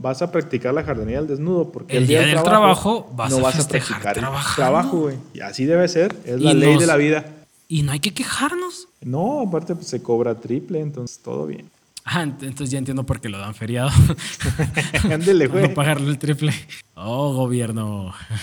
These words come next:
Speaker 2: También tenemos otro día, otro día en el que muchos soñamos ser parte de él, pero no sabremos si algún día vamos a llegar a celebrarlo,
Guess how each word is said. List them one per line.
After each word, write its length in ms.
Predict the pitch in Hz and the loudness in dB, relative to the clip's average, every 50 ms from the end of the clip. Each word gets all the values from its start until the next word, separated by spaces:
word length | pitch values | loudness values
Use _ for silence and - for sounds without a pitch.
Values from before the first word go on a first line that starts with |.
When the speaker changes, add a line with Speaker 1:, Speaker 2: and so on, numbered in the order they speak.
| - - - _ _ _ _ _ | -12 -16 -20 _ _ _ _ _
Speaker 2:
También 260 | 143 151 165 175 180 | 0 2 2 2 2
tenemos 460 | 208 233 240 240 247 247 226 - - - | 2 0 0 0 0 -2 -2 -4 -8 -6
otro 340 | - 165 180 - 269 254 240 | -6 -4 -2 0 0 0 2
día, 480 | 196 226 226 185 165 170 180 190 208 - - - - _ _ _ _ | 4 6 6 8 8 6 6 4 0 -2 -8 -16 -20 _ _ _ _
otro 260 | - 151 151 208 214 | -14 -10 -6 -4 -2
día 220 | 208 214 220 226 226 | 0 0 0 2 2
en 100 | 214 208 | 2 2
el 140 | 185 165 147 | 2 2 2
que 100 | 156 151 | 0 0
muchos 480 | 147 151 147 - 220 202 - - - - _ _ | 2 2 2 0 -2 -2 -4 -8 -12 -18 _ _
soñamos 560 | - - 143 139 127 127 131 143 170 185 170 | -12 -8 -4 -2 0 0 0 0 0 0 0
ser 160 | - 175 160 165 | 0 0 -2 0
parte 380 | - - 160 165 - - 175 | 0 0 0 0 0 0 0
de 200 | 156 120 104 107 131 | 2 2 2 2 2
él, 160 | 175 202 208 - - _ _ _ _ _ - | 0 0 -2 -8 -18 _ _ _ _ _ 0
pero 840 | 147 143 139 131 131 123 120 117 117 113 107 104 101 98 - - - _ _ _ _ _ - | 2 4 6 6 6 6 6 4 4 2 2 0 -2 -4 -6 -10 -16 _ _ _ _ _ -2
no 200 | 139 147 147 139 | 2 4 4 4
sabremos 720 | 131 170 160 156 156 156 156 160 160 170 165 156 - - - _ - | 6 6 6 6 6 6 4 4 2 2 0 -2 -6 -10 -18 _ -20
si 540 | - - - - - - 151 143 131 127 | -18 -16 -12 -10 -4 -2 2 4 6 6
algún 280 | 123 120 123 120 135 139 | 6 4 4 2 2 2
día 140 | 135 143 147 | 2 2 2
vamos 300 | 143 139 143 156 147 - | 2 0 0 -2 -4 -4
a 20 | 143 | -4
llegar 240 | 120 110 107 117 | -2 -4 -4 -4
a 40 | 131 | -4
celebrarlo, 680 | 127 - 131 113 98 90 90 95 110 135 147 156 156 | -4 -4 -4 -6 -6 -8 -10 -8 -8 -6 -6 -6 -6